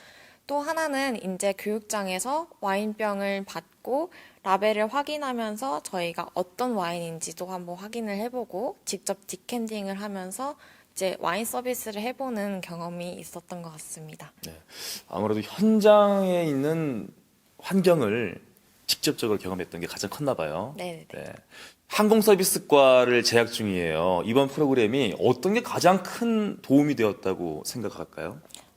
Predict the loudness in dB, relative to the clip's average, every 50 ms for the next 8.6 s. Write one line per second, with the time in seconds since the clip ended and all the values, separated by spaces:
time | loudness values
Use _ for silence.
0 | _ _ -6 -6 -4 -2 -2 -2 -4 -4 -6 -6 -8 -8 -8 -8 -6 -4 -4 -4
1 | -4 -4 -4 -4 -6 -6 -8 -8 -6 -6 -8 -8 -8 -8 -6 -4 -4 -4 -2 -2
2 | -2 -2 -4 -4 -6 -6 -2 -2 0 0 0 0 -2 -2 -2 -4 -4 -4 -4 -6
3 | -4 -2 -4 -2 -2 -2 -2 -2 -2 -2 -4 -4 -4 -4 -4 -6 -8 -10 -10 -10
4 | -8 -8 -8 -8 -8 -12 -18 -20 -20 _ _ -10 -8 -6 -6 -6 -6 -4 -4 -4
5 | -2 -4 -2 -2 -4 -4 -4 -4 -6 -10 -12 _ _ -6 -4 -4 -2 -4 -4 -4
6 | -6 -6 -6 -6 -8 -8 -6 -4 -4 -4 -4 -4 -6 -8 -8 -8 -10 -10 -12 -12
7 | -10 -8 -6 -4 -4 -4 -6 -8 _ -8 -6 -6 -8 _ _ -2 0 0 0 -2
8 | -6 -8 -8 -10 -10 -10 -10 -8 -6 -6 -6 -8